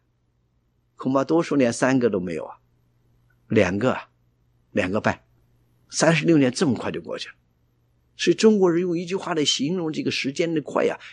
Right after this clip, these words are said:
叫做白驹过隙。就好像一个人从这个门缝里边看见一个飞快的马驹，白马驹一跳就过去了，稍纵即逝就没有了。人生就这么快。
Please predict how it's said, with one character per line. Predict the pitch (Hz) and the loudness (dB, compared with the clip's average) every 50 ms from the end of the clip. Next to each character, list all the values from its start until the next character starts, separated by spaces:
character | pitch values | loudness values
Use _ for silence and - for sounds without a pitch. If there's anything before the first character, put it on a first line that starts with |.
| - | -10
叫 | - - 135 | -4 -4 -2
做 | 117 127 110 | 0 -2 -4
白 | - _ - 110 98 117 135 165 190 202 | -4 _ -2 -2 0 2 2 2 2 2
驹 | 180 - - 175 180 180 180 | 0 -4 -8 -8 -6 -6 -8
过 | - _ - 190 143 131 | -8 _ 0 4 4 4
隙。 | 120 - - - - - - _ _ _ _ _ _ - - - _ | 4 2 0 0 -2 -6 -8 _ _ _ _ _ _ -20 -20 -16 _
就 | - 247 | 2 2
好 | 240 - - 190 | 2 2 0 -4
像 | 190 | -2
一 | 185 190 180 196 220 | -2 -2 -2 -2 2
个 | 208 226 | 4 4
人 | 196 185 175 - - - | 4 4 0 -4 -10 -16
从 | _ - - 208 214 214 | _ -4 -2 0 0 0
这 | 190 190 | -2 0
个 | 190 180 | 0 0
门 | 156 123 147 190 240 262 | 2 4 4 4 4 4
缝 | - 294 240 214 | 4 2 2 2
里 | 151 127 | 2 4
边 | 113 131 131 - - _ | 2 0 -2 -2 -10 _
看 | - - - - 226 208 | -8 -6 -6 -4 -4 -2
见 | 185 175 | -2 -2
一 | 170 | -2
个 | 156 151 | -2 -4
飞 | - - - 254 254 240 233 | -6 -2 -2 0 0 0 0
快 | 208 196 - 214 180 | -4 0 2 2 2
的 | 160 151 | 2 2
马 | 131 - - - - - | 0 -2 -4 -4 -6 -6
驹， | - - 156 170 - - _ _ _ _ | -6 -6 -8 -8 -10 -10 _ _ _ _
白 | _ 113 123 151 | _ 0 4 4
马 | 196 202 202 - - | 4 4 4 0 -2
驹 | 170 - - 143 - - - _ _ _ _ _ _ _ | -8 -4 -4 -4 -4 -4 -16 _ _ _ _ _ _ _
一 | - 339 440 427 370 330 - _ _ _ | -10 -6 -4 -4 -4 -4 -6 _ _ _
跳 | - - - - - | -4 -4 -2 0 0
就 | - 208 90 | 0 -2 -2
过 | - - 80 | -2 -4 -4
去 | - - - | -4 -6 -12
了， | - _ _ | -14 _ _
稍 | - - - 151 151 156 151 | -6 2 6 6 6 6 4
纵 | 127 151 135 107 | 2 0 0 0
即 | - - 107 104 | -2 -4 -8 -8
逝 | 98 - - - - | -8 -8 -10 -10 -12
就 | - 95 | -12 -12
没 | 80 80 | -12 -12
有 | 73 - | -14 -18
了。 | - - _ _ _ _ _ _ _ _ _ _ _ _ _ _ _ _ _ _ _ _ | -20 -20 _ _ _ _ _ _ _ _ _ _ _ _ _ _ _ _ _ _ _ _
人 | - 110 135 143 | 2 4 4 4
生 | 143 160 | 2 -2
就 | 156 156 160 | -6 -8 -8
这 | 143 - 117 | -6 -4 -4
么 | 113 95 | -6 -6
快。 | - - - | -8 -12 -18